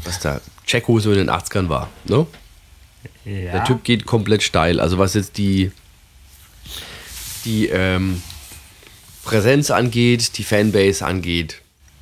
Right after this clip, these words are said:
Speaker 1: keine Ahnung wie viel Milliarden Instagram-Follower und hast nicht gesehen.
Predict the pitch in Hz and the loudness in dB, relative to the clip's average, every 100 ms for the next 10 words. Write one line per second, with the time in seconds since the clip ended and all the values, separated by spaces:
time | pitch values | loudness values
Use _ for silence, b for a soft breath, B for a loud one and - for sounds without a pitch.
0 | - _ - 202 90 87 98 98 92 - | -20 _ 0 0 2 2 0 -2 -4 -2
1 | 90 87 90 92 98 98 98 101 92 90 | -2 2 0 2 2 0 0 -2 -2 -2
2 | 87 98 - 90 80 80 78 76 78 78 | -2 -2 0 -2 0 -2 0 0 2 2
3 | 69 82 - - - _ 73 76 73 - | 0 -4 -10 -18 -20 _ -8 -8 -10 -14
4 | - - - 67 | -18 -16 -14 -14